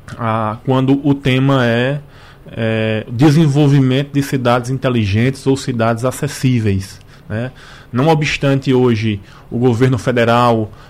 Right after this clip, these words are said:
ter inserido nas suas políticas do Minha Casa Minha Vida que as casas, quando são construídas, devem atender a requisitos de acessibilidade.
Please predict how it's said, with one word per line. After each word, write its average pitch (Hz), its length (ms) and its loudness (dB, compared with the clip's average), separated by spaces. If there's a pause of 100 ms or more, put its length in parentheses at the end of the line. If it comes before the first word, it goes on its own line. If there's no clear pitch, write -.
(200)
ter 113 800 0
inserido 123 960 2
nas 120 220 -4
suas 127 260 -4
políticas 120 500 0
do 117 100 -4
Minha 117 220 0
Casa 117 340 -2
Minha 117 200 0
Vida 104 580 0 (340)
que 127 100 -4
as 120 220 -2
casas, 127 720 0
quando 120 260 -4
são 131 200 -6
construídas, 117 800 -2
devem 139 600 2
atender 117 600 -2
a 110 240 0
requisitos 113 500 -4
de 117 120 -2
acessibilidade. 113 1160 -2